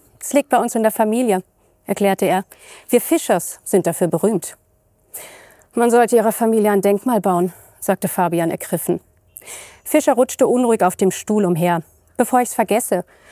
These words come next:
Kunze hat eine Inseratenserie gezeichnet, zu der wir gereimte Zweizeiler liefern sollen.“ „Das liegt Ihnen sicher.“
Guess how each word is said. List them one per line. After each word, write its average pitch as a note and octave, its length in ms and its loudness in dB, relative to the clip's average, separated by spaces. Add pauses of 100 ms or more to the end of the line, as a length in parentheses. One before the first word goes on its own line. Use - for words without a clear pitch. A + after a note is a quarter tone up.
(200)
Kunze C4+ 500 2
hat F#3+ 140 -2
eine F#3 200 2
Inseratenserie F3+ 880 0
gezeichnet, F#3 680 -2 (280)
zu - 160 -2
der G#3+ 160 4
wir G3+ 120 2
gereimte G3 440 0
Zweizeiler F#3 640 0
liefern E3+ 380 -2
sollen.“ E3 320 -2 (520)
„Das - 140 -6
liegt A#3 260 -2
Ihnen A#3+ 200 0
sicher.“ F#3 320 -2